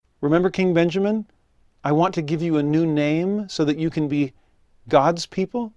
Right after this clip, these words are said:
children of Christ." But it's not just that vertical component, to be in God's fold and to be his people, but there is a horizontal component. Loving God is the first,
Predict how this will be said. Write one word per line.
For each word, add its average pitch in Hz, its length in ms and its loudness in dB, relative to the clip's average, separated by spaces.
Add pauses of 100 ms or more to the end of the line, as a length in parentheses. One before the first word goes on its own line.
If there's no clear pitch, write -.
(480)
children 170 340 2
of 151 140 -2
Christ." 165 520 2 (800)
But 156 100 6
it's 147 160 2
not 196 160 2
just 196 240 2
that 180 160 6
vertical 180 520 6
component, 139 680 -2
to 151 100 -8
be 156 140 2
in 190 200 4
God's 170 320 4
fold 170 460 4
and 143 100 2
to 143 60 2
be 160 200 0
his 156 260 0
people, 165 440 -2 (240)
but 156 140 0
there 165 180 6
is 151 120 2
a 151 80 4
horizontal 160 880 4
component. 131 640 -4 (380)
Loving 151 400 6
God 160 360 8
is 160 260 0
the 147 120 -4
first, 175 500 -2